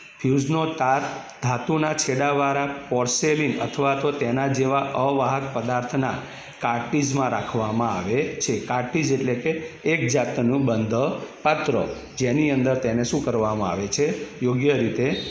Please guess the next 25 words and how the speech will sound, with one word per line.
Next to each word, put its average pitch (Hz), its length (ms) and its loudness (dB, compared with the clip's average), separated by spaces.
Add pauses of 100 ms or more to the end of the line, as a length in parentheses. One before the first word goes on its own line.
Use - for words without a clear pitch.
(100)
રાખવામાં 117 580 0
આવતું 120 400 0 (160)
હોય 113 220 2
છે. 90 220 -4 (840)
ઘર 139 200 2
વપરાશમાં 147 800 2
વપરાતા 139 600 0
ફ્યુઝ 139 480 2 (420)
એક 143 260 2
એમ્પિયર, 143 760 0 (180)
બે 123 140 2
એમ્પિયર, 143 920 4 (160)
ત્રણ 131 280 0
એમ્પિયર, 139 840 2 (160)
પાંચ 131 300 0
એમ્પિયર, 135 720 2 (180)
દસ 135 300 2
એમ્પિયર 135 840 0
વગેરે 143 380 2
જેવા 135 400 2
માનાંક 117 580 0 (240)
rating 127 440 0
ધરાવતા 120 480 0
હોય 110 240 2
છે. 107 280 0